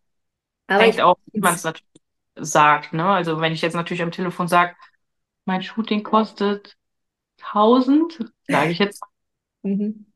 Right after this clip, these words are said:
Speaker 2: kauft's natürlich auch keiner, als wenn ich dann sag, „Okay, du bekommst bei mir dies, du bekommst bei mir,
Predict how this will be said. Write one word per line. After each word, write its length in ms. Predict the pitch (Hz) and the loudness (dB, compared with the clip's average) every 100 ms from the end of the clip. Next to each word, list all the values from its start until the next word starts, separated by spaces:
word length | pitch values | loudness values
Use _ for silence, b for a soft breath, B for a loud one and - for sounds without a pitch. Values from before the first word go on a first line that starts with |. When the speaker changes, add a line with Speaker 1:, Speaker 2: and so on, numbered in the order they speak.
| _ - | _ -2
Speaker 2:
kauft's 240 | 240 - | -2 -2
natürlich 340 | 196 208 196 196 | 0 2 4 4
auch 160 | 226 | 4
keiner, 240 | - 175 170 | 2 2 2
als 180 | 165 | 0
wenn 120 | 170 170 | -2 -4
ich 80 | |
dann 160 | 170 165 | -4 0
sag, 200 | 165 165 | 0 0
„Okay, 220 | - 214 | -2 -2
du 80 | 190 | -4
bekommst 500 | 175 170 180 196 190 | -6 -4 0 0 0
bei 100 | 170 | -6
mir 180 | 170 175 | -4 -4
dies, 180 | 220 - | -6 -8
du 100 | 160 - | -14 -12
bekommst 480 | 160 160 185 185 - | -14 -2 -2 -2 -2
bei 140 | 175 175 | 0 2
mir, 840 | 175 175 170 170 - 170 165 165 | 2 4 4 2 2 4 4 2